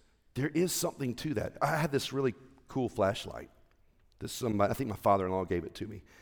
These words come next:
It's like the Swiss Army knife of flashlights. It's got, like, uh, uh, you know, a compass that I use all the time, and, um, uh, uh, this thing right here that breaks glass that I also use all the time, and this could cut off my, you know, the,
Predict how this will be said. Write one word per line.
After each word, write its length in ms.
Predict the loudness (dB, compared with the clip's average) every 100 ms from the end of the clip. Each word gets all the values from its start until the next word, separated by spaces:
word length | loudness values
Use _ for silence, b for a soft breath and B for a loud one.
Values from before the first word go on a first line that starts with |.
| b
It's 180 | -6 2
like 260 | 2 2 -4
the 60 |
Swiss 300 | -8 -2 0 2
Army 200 | 2 2
knife 400 | 2 0 -2 -10
of 80 |
flashlights. 600 | -6 -2 -2 -4 -12 -12
It's 100 | -10
got, 180 | -10 -8
like, 180 | -8 -10 -16 B B B
uh, 40 | -12
uh, 220 | -8 -8 -6
you 100 | -4
know, 100 | -4 -6 -18 -16
a 40 | -8
compass 440 | 0 0 0 0
that 120 | 4
I 60 | 4
use 280 | 4 0 -2
all 140 | 2 2
the 80 |
time, 320 | 0 -8 -10 -12 B B B 2
and, 260 | 4 8
um, 400 | 8 6 2 -4 -10 0
uh, 40 | 4
uh, 340 | 6 8 6
this 220 | 6 2
thing 160 | 4 6
right 180 | 6 6
here 160 | 4
that 240 | 4 0 4
breaks 280 | 4 4
glass 400 | 2 6 8 6 4
that 100 | 0
I 80 |
also 240 | 2 2 0
use 220 | -4 -4
all 200 | -2 -2
the 80 | 0
time, 280 | 0 -2 -4 B B
and 140 | 2 6
this 140 | 6
could 220 | 4 -4
cut 200 | 4 6
off 260 | 8 6 6
my, 180 | 4 4
you 180 | 4 4
know, 220 | 6 4
the, 180 | 2